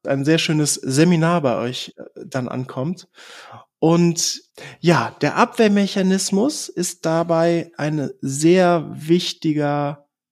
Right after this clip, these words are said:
äh, sehr wichtiges Modell, eine sehr wichtige theoretische Grundlage, die wir auch nicht nur theoretisch in diesem Podcast erklären wollen, sondern dann auch dort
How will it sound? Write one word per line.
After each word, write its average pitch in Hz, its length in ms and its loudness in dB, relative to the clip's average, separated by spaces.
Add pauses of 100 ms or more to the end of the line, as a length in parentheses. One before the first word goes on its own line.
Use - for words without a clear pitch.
(260)
äh, 117 160 -8
sehr 151 260 2
wichtiges 151 460 -2
Modell, 135 460 2
eine 151 140 0
sehr 139 200 0
wichtige 139 420 0
theoretische 147 680 2
Grundlage, 143 840 -4 (220)
die 143 180 -8
wir 143 220 -2
auch - 420 -2
nicht 151 280 -2
nur 131 160 -6
theoretisch 139 800 -4 (180)
in 127 140 -6
diesem 156 260 2
Podcast - 460 -8
erklären 143 480 -4
wollen, 139 240 -4
sondern 127 320 -2
dann 135 200 -2
auch 123 220 -8
dort 131 360 -4